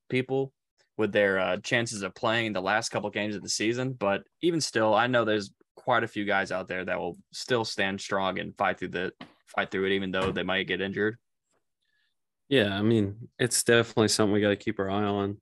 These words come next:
Speaker 2: But I think for overall speaking, I think it's gonna do good. And then, of course,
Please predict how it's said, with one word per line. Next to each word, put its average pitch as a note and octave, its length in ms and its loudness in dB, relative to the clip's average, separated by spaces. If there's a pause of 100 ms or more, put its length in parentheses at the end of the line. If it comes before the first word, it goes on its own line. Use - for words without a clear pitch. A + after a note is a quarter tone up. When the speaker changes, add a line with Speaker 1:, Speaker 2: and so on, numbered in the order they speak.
(100)
Speaker 2:
But G#2 380 4
I A2 80 0
think A#2 240 2
for G2 460 4 (720)
overall G#2 500 4
speaking, G2 460 -4
I G2 60 -2
think G2+ 180 -2
it's F#2+ 100 -4
gonna F2+ 260 -2
do F2+ 140 0
good. F#2 380 2 (160)
And G#2 120 2
then, G2 360 2 (100)
of - 80 -6
course, G#2 400 4